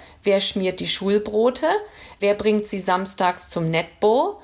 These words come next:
Ausgehen am Wochenende, ja, Pustekuchen, können wir nicht. Wir haben ja kleine Kinder zu Hause.“ Also das war für mich schon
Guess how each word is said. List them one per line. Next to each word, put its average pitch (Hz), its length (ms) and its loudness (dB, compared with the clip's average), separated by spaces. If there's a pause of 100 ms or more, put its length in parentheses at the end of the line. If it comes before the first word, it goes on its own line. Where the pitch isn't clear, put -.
(420)
Ausgehen 214 580 2
am 196 220 -2
Wochenende, 208 640 0
ja, 170 200 0
Pustekuchen, 277 800 -4
können 190 260 -2
wir 214 100 4
nicht. 277 240 -2
Wir 202 120 -2
haben 185 140 -4
ja 185 80 -4
kleine 170 320 -2
Kinder 240 360 -2
zu 170 180 -8
Hause.“ 156 400 -2 (440)
Also 185 260 -2 (380)
das 214 440 0
war 208 160 2
für 214 180 -6
mich 202 380 -2
schon 254 560 2